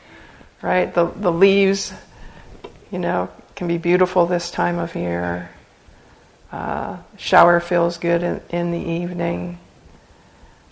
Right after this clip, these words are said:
Um, you know, when you put on that particular, uh,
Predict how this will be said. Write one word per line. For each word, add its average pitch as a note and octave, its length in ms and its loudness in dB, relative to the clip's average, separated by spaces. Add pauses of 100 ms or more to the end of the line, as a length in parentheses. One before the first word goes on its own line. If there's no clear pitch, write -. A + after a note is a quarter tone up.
(420)
Um, F3 420 -12 (2750)
you F#3 80 -6
know, F3 180 2
when E3+ 140 0
you E3+ 80 -2
put - 180 0
on F3 160 2
that F3 180 -2
particular, F3 880 -2
uh, - 480 -4